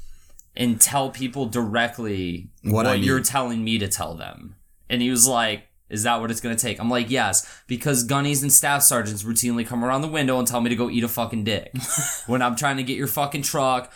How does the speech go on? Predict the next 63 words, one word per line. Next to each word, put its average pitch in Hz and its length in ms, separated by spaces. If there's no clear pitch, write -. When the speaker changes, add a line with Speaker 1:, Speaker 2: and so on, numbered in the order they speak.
Speaker 1:
or 127 100
I'm 127 140
trying 131 180
to 131 60
get 135 120
fucking 139 380
records 123 760
or 120 120
whatever 123 360
the 120 80
fuck 123 280
else." 95 220
Speaker 2:
Didn't 165 180
he, 170 280
didn't 156 260
he, 143 80
didn't 156 220
he 170 100
do 131 240
it 131 40
one 143 160
time 220 160
Speaker 1:
Yes, 165 120
Speaker 2:
in 160 60
the 165 40
Speaker 1:
I 170 40
had 196 180
him 208 140
do 254 160
it - 180
'cause 156 120
I 165 80
walked 151 340
up 180 260
and 160 100
it 165 60
was 160 220
the, 156 360
the, 151 120
the 165 100
female 170 340
combat 123 460
vet 120 360
and 135 320
fucking 147 400
she 139 200
was, 151 200
she 160 140
was 147 160
like, 139 180
"Yeah, 147 160
it's 151 140
gonna 147 120
take 139 200
me 151 80
a 147 40
little 147 140
bit 135 80
of 135 60
time." 143 240
I'm 135 120
like, 123 280
"I 120 300